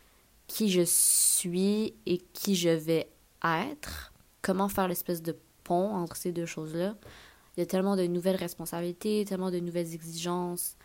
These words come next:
puis on dirait qu'en essayant de jongler avec ces nouvelles responsabilités puis ces nouvelles exigences, tranquillement, je suis en train de perdre qui je suis. Et en enregistrant ce podcast, j'essaie un peu de freiner cette, cette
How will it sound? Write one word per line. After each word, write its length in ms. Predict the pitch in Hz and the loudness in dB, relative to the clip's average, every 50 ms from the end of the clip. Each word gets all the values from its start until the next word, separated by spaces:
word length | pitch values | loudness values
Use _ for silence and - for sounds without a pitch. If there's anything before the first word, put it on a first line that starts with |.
| - - | -14 -8
puis 80 | - | -6
on 80 | 170 175 | -4 -2
dirait 200 | 165 185 190 185 | 0 0 0 0
qu'en 260 | - 180 - 175 170 | 0 -2 -2 -2 -2
essayant 260 | 165 165 - - 170 | -2 -2 -2 -2 -2
de 80 | 170 165 | -2 -2
jongler 380 | 160 170 170 170 160 165 180 | -2 -2 -2 -2 -2 0 0
avec 160 | 180 175 170 175 | 0 0 -2 -4
ces 100 | - 170 | -6 -6
nouvelles 220 | 165 160 165 165 | -6 -6 -6 -6
responsabilités 680 | 165 160 - - 160 - 160 165 160 156 151 - 180 | -6 -8 -8 -10 -8 -6 -6 -6 -6 -8 -8 -8 -8
puis 100 | - - | -8 -6
ces 120 | - 170 165 | -6 -6 -4
nouvelles 340 | 165 160 160 160 156 - | -4 -4 -4 -4 -4 -6
exigences, 760 | 175 165 165 165 165 165 - 165 165 170 175 - - - - - - _ _ _ _ _ - | -6 -8 -8 -8 -8 -6 -6 -6 -6 -6 -4 -4 -6 -6 -6 -10 -16 _ _ _ _ _ -8
tranquillement, 1040 | - - - - - - 196 196 196 196 196 - - 180 170 165 165 165 170 180 196 202 - - - - _ _ - | -6 -6 -4 -4 0 2 2 2 2 2 -2 -2 -2 -2 0 0 -2 -2 -2 -4 -6 -8 -14 -20 -20 -20 _ _ -12
je 80 | - - | -8 -6
suis 80 | 175 | -6
en 60 | 165 | -6
train 200 | 156 - - 170 | -6 -4 -4 -4
de 80 | 170 160 | -2 -4
perdre 400 | 160 - - 175 165 165 170 165 | -4 -4 -2 -2 -2 -2 -2 -6
qui 220 | - - - 180 | -10 -12 -10 -8
je 100 | 165 165 | -6 -6
suis. 340 | 156 - - - 170 196 294 359 - - _ _ _ _ - - - - | -4 -4 -4 -2 -2 -2 -2 -4 -8 -12 _ _ _ _ -18 -18 -8 0
Et 300 | - 185 180 170 - - - - - _ _ _ _ _ _ _ _ _ _ _ _ - _ _ _ _ _ - | 2 4 4 4 2 0 -12 -20 -20 _ _ _ _ _ _ _ _ _ _ _ _ -20 _ _ _ _ _ 0
en 120 | - 180 180 | 2 2 4
enregistrant 640 | 170 170 170 175 175 170 - - - - 190 190 190 | 2 2 0 0 0 0 -2 -2 -2 0 0 0 0
ce 140 | - 180 | 0 -2
podcast, 500 | 175 - 170 - - - 208 214 220 190 | -2 -4 -6 -4 0 2 4 4 4 2
j'essaie 240 | 170 165 165 - 175 | 0 -4 -4 -4 -4
un 120 | 170 165 160 | -4 -2 -2
peu 120 | 170 175 | -2 -2
de 100 | 165 160 | -4 -4
freiner 480 | 160 - - - 175 165 165 180 185 185 | -6 -6 -6 -4 -2 0 2 2 2 2
cette, 300 | - - 160 156 - - | 0 -2 -6 -6 -6 -8
cette 220 | 165 151 - | -8 -8 -8